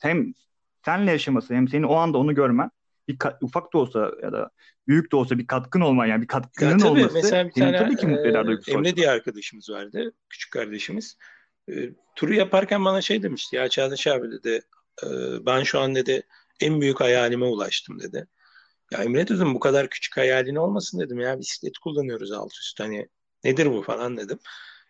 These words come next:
Speaker 2: "Ya öyle deme abi," dedi, "ben," dedi, "normalde tek başına sokağa bile çıkamayan bir insanım," dedi.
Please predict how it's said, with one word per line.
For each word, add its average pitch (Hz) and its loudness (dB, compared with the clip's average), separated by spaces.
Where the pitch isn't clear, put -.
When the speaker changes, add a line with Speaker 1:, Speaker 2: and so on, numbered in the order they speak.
Speaker 2:
"Ya 110 0
öyle 123 6
deme 160 4
abi," 135 2
dedi, 117 2
"ben," 117 0
dedi, 123 -4
"normalde 123 0
tek - -8
başına 131 -2
sokağa 127 0
bile 117 -4
çıkamayan 135 0
bir 101 -6
insanım," 92 -10
dedi. - -16